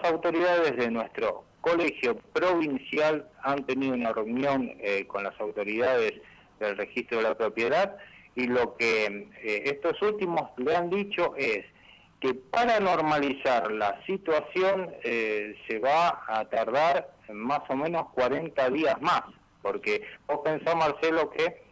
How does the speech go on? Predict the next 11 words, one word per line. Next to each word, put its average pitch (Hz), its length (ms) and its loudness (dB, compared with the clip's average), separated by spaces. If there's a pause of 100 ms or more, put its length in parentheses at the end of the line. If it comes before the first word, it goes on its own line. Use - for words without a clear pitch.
(240)
están 139 340 -2
ingresando 147 640 0
alrededor 123 720 2
de 127 300 0
ocho 117 320 -2
mil 151 280 0
pedidos 131 500 0
de 120 60 0
informe 123 460 -4
por 110 220 -2
día. 90 300 -6